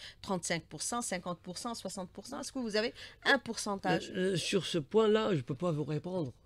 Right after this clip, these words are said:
Speaker 2: Euh, le, le nombre exact, ou bien les
Speaker 1: En
Speaker 2: sta-,
Speaker 1: pourcentage.
Speaker 2: euh, euh, les statistiques, je, non, je suis pas, ils,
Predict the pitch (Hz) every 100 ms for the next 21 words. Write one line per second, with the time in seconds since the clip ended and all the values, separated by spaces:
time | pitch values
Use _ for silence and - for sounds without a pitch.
0 | - 135 143 - - - - - 147 151
1 | 139 135 131 123 120 120 135 156 220 220
2 | 196 - - - - - - 156 123 147
3 | 196 - - - 156 143 147 143 214 208
4 | 262 - 254 - 160 160 151 160 151 143
5 | - 180 156 - 160 151 - - 160 160
6 | 127 - - 131 - 131 147 139 127 117
7 | 120 117